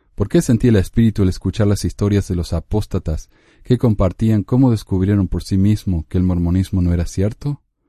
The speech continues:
¿Por qué es este Espíritu tan poco fiable e inconsistente?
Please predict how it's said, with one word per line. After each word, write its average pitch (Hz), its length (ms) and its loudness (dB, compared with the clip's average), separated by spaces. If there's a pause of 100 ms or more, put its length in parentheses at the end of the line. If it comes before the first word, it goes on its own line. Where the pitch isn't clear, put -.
(320)
¿Por 110 160 -2
qué 160 180 2
es 135 120 -2
este 110 220 -2
Espíritu 101 540 -2
tan 107 180 0
poco 104 240 -4
fiable 95 560 -2
e 101 100 -4
inconsistente? 95 920 -4